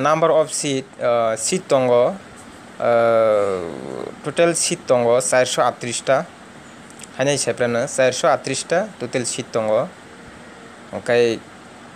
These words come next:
বাইরক, আহ, জরা তো তঙ্গ ইয়াগো অনেক ন। ওকে আবার ন দাগতি দাগতি খে অ্যাপ্লাই খাইনেন বাগৈ, আহ, যারা এয়ারপোর্টও চাকরি খাইনে মুজুমাই রক ন আং কইনাই।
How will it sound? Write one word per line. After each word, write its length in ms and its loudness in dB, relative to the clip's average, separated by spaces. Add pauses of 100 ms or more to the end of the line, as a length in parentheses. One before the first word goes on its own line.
(460)
বাইরক, 360 4
আহ, 680 0
জরা 200 4
তো 100 -4
তঙ্গ 260 0
ইয়াগো 400 2 (180)
অনেক 300 0
ন। 160 -2 (760)
ওকে 220 0
আবার 180 2
ন 120 0
দাগতি 280 -2
দাগতি 280 -4
খে 300 -2
অ্যাপ্লাই 300 -2
খাইনেন 360 -6
বাগৈ, 400 0
আহ, 1400 -16 (360)
যারা 340 2
এয়ারপোর্টও 460 0
চাকরি 280 -6
খাইনে 220 -6
মুজুমাই 340 -2
রক 120 0 (580)
ন 40 -4
আং 260 -2
কইনাই। 360 0